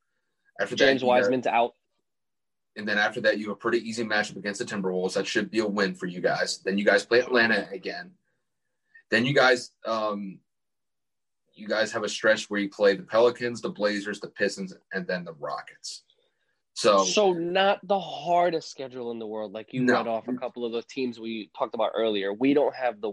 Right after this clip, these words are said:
Speaker 2: worst. So we have some quality opportunity to really turn this around, get people's legs back under them, and, you know, get that team chemistry built back up because we cannot afford to go on another six-game losing streak like we are now, or increase the losing streak that we're already on as we,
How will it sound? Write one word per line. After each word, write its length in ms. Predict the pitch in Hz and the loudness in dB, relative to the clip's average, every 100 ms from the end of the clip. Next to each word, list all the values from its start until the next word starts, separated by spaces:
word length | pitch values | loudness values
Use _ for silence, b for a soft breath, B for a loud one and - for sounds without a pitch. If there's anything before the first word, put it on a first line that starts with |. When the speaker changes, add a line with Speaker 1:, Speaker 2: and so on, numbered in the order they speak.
| - | -2
Speaker 2:
worst. 460 | 107 82 - - - | -2 -2 -10 -4 0
So 80 | |
we 160 | 131 147 | 2 2
have 260 | 151 160 151 | 2 0 0
some 220 | 147 131 | -4 -4
quality 440 | - 135 131 123 | 0 2 2 0
opportunity 600 | 120 - 117 139 123 113 | -4 -4 -10 -8 -6 -6
to 80 | 110 | -8
really 240 | 110 107 | -8 -8
turn 240 | 101 135 131 | -6 -4 -2
this 180 | 131 127 | -4 -6
around, 400 | 120 117 113 113 b b b _ - | -4 -2 -4 -8 b b b _ -4
get 220 | 107 - | 0 2
people's 260 | 151 120 120 | 0 -4 -2
legs 240 | 123 117 | -2 0
back 240 | 120 113 - | -2 -2 -2
under 240 | 117 110 | -4 -4
them, 280 | 107 107 107 | -4 -4 -4
and, 160 | 117 127 | -4 -4
you 60 | |
know, 120 | 107 104 | -4 -2
get 240 | 135 135 | -2 0
that 180 | 127 - | -2 -2
team 240 | - 131 | -2 -2
chemistry 460 | 113 123 120 - 120 | -2 -4 -4 -6 -6
built 240 | 117 107 | -4 -4
back 220 | 104 98 110 | -4 -4 -6
up 120 | 95 | -6
because 420 | 107 - 110 104 _ _ _ - | -10 -6 -4 -6 _ _ _ 0
we 140 | 139 | 2
cannot 280 | 139 135 117 | 4 4 2
afford 260 | - 117 110 | 0 -2 -2
to 60 | |
go 160 | 107 107 | -2 -2
on 80 | 107 | -2
another 240 | 101 101 | -4 -6
six-game 440 | - 104 - 95 | -8 -8 -8 -6
losing 280 | 104 104 104 | -6 -6 -6
streak 200 | - 98 | -6 -6
like 140 | 95 95 | -4 -2
we 120 | 98 | -2
are 120 | 95 | 0
now, 220 | 98 92 | 0 0
or 180 | 87 131 | 2 2
increase 320 | 120 - 139 | 2 2 0
the 80 | 139 | 2
losing 260 | 127 120 113 | 2 0 -2
streak 220 | 120 104 | -6 -4
that 80 | 110 | -4
we're 160 | 110 | -2
already 260 | 104 110 101 | -2 -2 -2
on 140 | 101 | -2
as 160 | 95 98 | -4 -8
we, 160 | 101 | -10